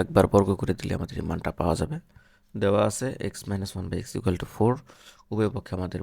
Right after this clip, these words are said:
বর্গ করে, অর্থাৎ এটা প্রথম পদ, এটা দ্বিতীয় পদ, ইকুয়াল প্রথম পদের স্কয়ার, এটার পরিবর্তে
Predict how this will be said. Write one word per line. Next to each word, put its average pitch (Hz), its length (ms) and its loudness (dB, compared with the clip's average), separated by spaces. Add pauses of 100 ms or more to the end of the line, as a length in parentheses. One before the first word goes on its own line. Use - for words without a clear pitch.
বর্গ 92 180 -2 (140)
করে, 101 140 -6 (120)
অর্থাৎ - 280 -18
এটা 90 180 -6
প্রথম 101 260 -8
পদ, 107 160 -4
এটা - 160 -8
দ্বিতীয় - 300 -8
পদ, 110 120 -8 (880)
ইকুয়াল 107 280 2 (440)
প্রথম 110 240 -2
পদের 104 200 2 (140)
স্কয়ার, 117 300 0 (140)
এটার 98 220 -2
পরিবর্তে 98 400 -4